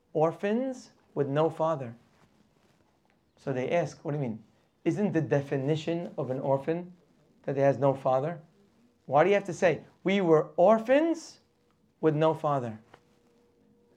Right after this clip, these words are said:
Answer is, because you could have orphans with a father. There could be a father and a mother, and a kid feels like an orphan because they're not getting what they need.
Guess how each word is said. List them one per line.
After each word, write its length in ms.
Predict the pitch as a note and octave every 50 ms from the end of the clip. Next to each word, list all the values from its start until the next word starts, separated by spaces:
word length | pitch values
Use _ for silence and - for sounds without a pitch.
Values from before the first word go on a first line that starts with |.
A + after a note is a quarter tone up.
| _ _ _ _ -
Answer 400 | F3 E3 F3 F3 F3+ E3+ D#3+ D#3+
is, 220 | F3+ G3 - - - - - - - -
because 240 | D3+ D#3+ D#3 D3+ C3+
you 60 | D3
could 160 | D3 E3+ D3
have 280 | C3+ D3+ D#3+ D#3 C#3 D3 -
orphans 500 | E3 F3+ F#3+ F#3+ - D3 D3 D#3+ D3+ - -
with 180 | - D#3+ E3+ C3
a 60 | B2+
father. 340 | B2+ C3 B2 A2+ G#2 G#2+ G#2+ - _ _ _ _ _ _ _ _ _ _ _ _ _ _ _ _ _ _ _ - - - _ _ _
There 100 | D3+ D3
could 160 | - D3+ C3+
be 140 | C3+ D3 C#3
a 60 | B2+
father 600 | C3 - - C#3+ C#3+ C#3+ D3 D3 E3+ G#3 G#3+ G#3+ -
and 120 | - D3+ D3
a 80 | C#3
mother, 420 | C3+ C3 B2+ B2+ B2 D#3+ G#3 A3 - - _ _ _ _ _ _ _ _ _ _ - - _ -
and 120 | C#3+ C#3
a 60 | C3+
kid 240 | C3+ C3+ - E3+ B2+
feels 300 | - - E3 E3 F3 D3
like 120 | C#3+ C3+ C3+
an 80 | C#3
orphan 340 | C#3+ C#3+ A#2 A2 - - C#3 - - _ _ _ _ _ _ - _ _ _ _ - _ _ - - _ -
because 300 | C#3+ C#3+ D3+ D3 C#3 A#2+
they're 160 | B2+ D3 D3
not 400 | C#3+ C#3+ D3 D3+ - - B2 G#2+
getting 440 | B2 C#3 C#3+ C#3+ D3+ D#3 D3+ C3 C#3
what 240 | F#3 G3 C#3+ - -
they 180 | - C#3+ C#3
need. 440 | C3+ C3 C3 C3 B2 A#2 A2 G#2+ G#2+